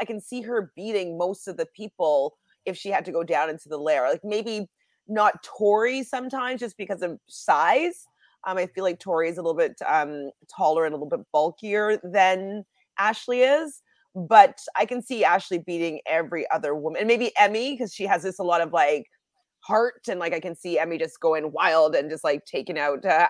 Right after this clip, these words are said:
Ashley. But, um, I think Ashley's pretty good too. So my top four players, I think, will be there till the end. I don't see a lot of longevity for, for either Amber or Jeremiah. I think Amber will be a casualty of being the first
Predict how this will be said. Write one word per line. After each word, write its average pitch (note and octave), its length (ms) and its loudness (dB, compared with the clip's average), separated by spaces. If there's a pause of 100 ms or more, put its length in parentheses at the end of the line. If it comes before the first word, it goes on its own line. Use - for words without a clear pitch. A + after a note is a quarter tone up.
Ashley. A#3+ 560 2 (360)
But, F#3+ 340 6 (180)
um, F3 640 0 (440)
I B3+ 40 0
think D#4 160 -2
Ashley's D4 580 0
pretty C#4 180 -2
good B3 200 -4
too. C#4+ 240 -6
So G#3 140 -4
my A3+ 140 2
top D4+ 280 4
four B3+ 160 6
players, B3 480 4
I G3+ 100 0
think, G3+ 380 -2
will F#3+ 440 4
be F3+ 440 -8
there D#3 220 2
till D3+ 180 -10
the D3 160 -4
end. A2+ 340 -4 (320)
I F#3+ 100 4
don't A3 280 0
see G3+ 340 -6
a E3+ 160 0
lot F#3+ 140 4
of E3+ 60 -6
longevity E3 600 -2
for, D#3+ 420 2 (340)
for - 260 4
either F3 520 4 (100)
Amber E3+ 600 2
or E3+ 340 2
Jeremiah. G3+ 540 -2
I - 20 -4
think - 180 -10
Amber E3 540 -2
will D#3 160 0
be D#3 140 -2
a C#3+ 40 -2
casualty E3+ 640 -2
of C#3 160 -4
being D#3 200 -6
the D3+ 80 -8
first D3 320 -6